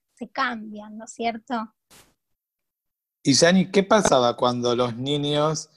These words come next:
Speaker 2: llegaban a los campos?
Speaker 1: Bueno,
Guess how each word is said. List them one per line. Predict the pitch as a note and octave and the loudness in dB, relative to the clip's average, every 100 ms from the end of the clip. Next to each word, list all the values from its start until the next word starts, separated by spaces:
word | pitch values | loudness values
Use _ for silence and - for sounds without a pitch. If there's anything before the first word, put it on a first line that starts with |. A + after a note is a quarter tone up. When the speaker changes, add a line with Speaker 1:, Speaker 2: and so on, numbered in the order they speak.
| _ _ - C#3 | _ _ -4 0
Speaker 2:
llegaban | C3 C3+ B2+ | 2 2 2
a | |
los | A#2+ A2 | 0 0
campos? | - A#2 G2+ - G#2 G2+ - - _ _ _ _ _ _ _ _ _ _ _ _ | 0 0 -2 -6 -4 -2 -4 -6 _ _ _ _ _ _ _ _ _ _ _ _
Speaker 1:
Bueno, | - D4 B3 | 2 4 4